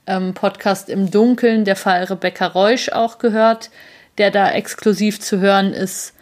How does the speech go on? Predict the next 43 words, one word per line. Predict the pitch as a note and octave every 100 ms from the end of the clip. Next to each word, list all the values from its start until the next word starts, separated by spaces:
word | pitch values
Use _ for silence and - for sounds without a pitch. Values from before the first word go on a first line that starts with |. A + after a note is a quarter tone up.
| _ - -
Es | G3 -
gibt | A#3+ A#3+
da | F#3+
also | G3 G3
total | G3 - G3 G3
viel | - F#3+
zu | -
entdecken | F3+ F3 A3+ C#4 B3
und | G#3
ich | -
würde | G3 G3
mich | G3 -
sehr | F#3+
freuen, | F#3 F#3 F#3
wenn | F#3 F#3
ihr | F#3
mal | F3 E3+ E3+
unter | F3+ - E3+
podimo | - G3+ G3 G3 F#3
de | F3 F3+ F3 F3
slash | - F3 E3 - -
breakup | F3 F3 F3 F3+ -
da | - E3
vorbeischaut. | E3 F3 G3 A3+ B3 A3+ A3+ - - - -
Damit | F3+ F#3+ -
unterstützt | G3 F#3 - F#3 F3 -
ihr | F3 -
auch | E3 -
diesen | - F3+ G#3
Podcast | - - - - -
hier. | - - - _ _ _ _ _ _ _ _ _ _ -
Und | F#3+ F#3+
jetzt | G3+ - -
wünsche | C4 B3+
ich | -
euch | - A3 A3
viel | - B3 C#4
Spaß | - F#3+ F#3+ A3 - -
mit | G3+ G3
dem | G#3 F#3+
Gespräch | F#3+ - G3 F#3+ F#3+
mit | F#3+ F3 -
Elli. | G3+ A3+ C4